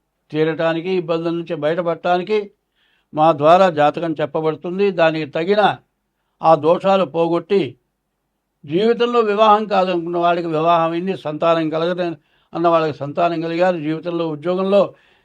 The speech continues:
ఇక బతకలేమనుకున్న వాళ్ళు బతకగలిగారు. కాబట్టి ఇట్లాంటివన్నీ కూడా మా ద్వారా పూర్తిగా నివారణ జరుగుతుంది. కాబట్టి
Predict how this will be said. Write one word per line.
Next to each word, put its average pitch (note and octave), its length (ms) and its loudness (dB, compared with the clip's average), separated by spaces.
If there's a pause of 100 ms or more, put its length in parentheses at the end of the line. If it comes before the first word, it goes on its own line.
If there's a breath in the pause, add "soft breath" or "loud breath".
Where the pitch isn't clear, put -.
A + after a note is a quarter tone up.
(120 soft breath)
ఇక F3 180 0
బతకలేమనుకున్న F3 840 0
వాళ్ళు E3+ 220 0
బతకగలిగారు. D3+ 640 -2
కాబట్టి D#3 380 -4
ఇట్లాంటివన్నీ D#3 520 -4
కూడా F#3 320 0 (520)
మా D3 200 4
ద్వారా D#3 440 4 (600)
పూర్తిగా E3 440 0
నివారణ F#3+ 580 6
జరుగుతుంది. E3+ 480 -4
కాబట్టి D#3+ 600 -2